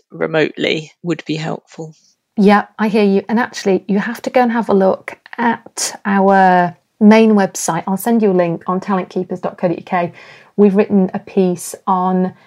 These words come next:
Speaker 2: fourteen ways to raise your visibility when you're working remotely. So that will be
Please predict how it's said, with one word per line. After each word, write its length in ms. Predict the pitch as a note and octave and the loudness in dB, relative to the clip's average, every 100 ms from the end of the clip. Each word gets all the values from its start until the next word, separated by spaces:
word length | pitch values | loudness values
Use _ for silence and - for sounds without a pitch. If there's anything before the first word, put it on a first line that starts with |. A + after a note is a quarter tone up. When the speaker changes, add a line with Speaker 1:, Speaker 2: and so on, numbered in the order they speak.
| _ _ | _ _
Speaker 2:
fourteen 760 | B3 G#3+ G#3 A3 G3 F#3+ F3+ - | 4 4 4 0 2 2 0 -2
ways 380 | F#3+ F3+ F3 E3+ | 0 2 0 -2
to 120 | F#3 | -2
raise 240 | F#3 F3+ | 0 0
your 80 | F3+ | -2
visibility 680 | E3+ E3+ F3 F3 F3+ - F3+ | -4 -4 -2 -2 -2 -4 -4
when 180 | F#3 F3+ | -2 -2
you're 80 | F3 | 0
working 500 | F3 F3 F3 G3 F3 | 0 -2 -4 -6 -4
remotely. 720 | E3+ F3 E3+ - - C#3 G3+ _ _ _ - | -2 0 0 -2 -2 -2 -4 _ _ _ -8
So 280 | - F#3+ | 2 4
that 200 | G3+ - | 4 2
will 120 | G#3 F3+ | 2 2
be 420 | F#3 F3 E3+ | 2 2 0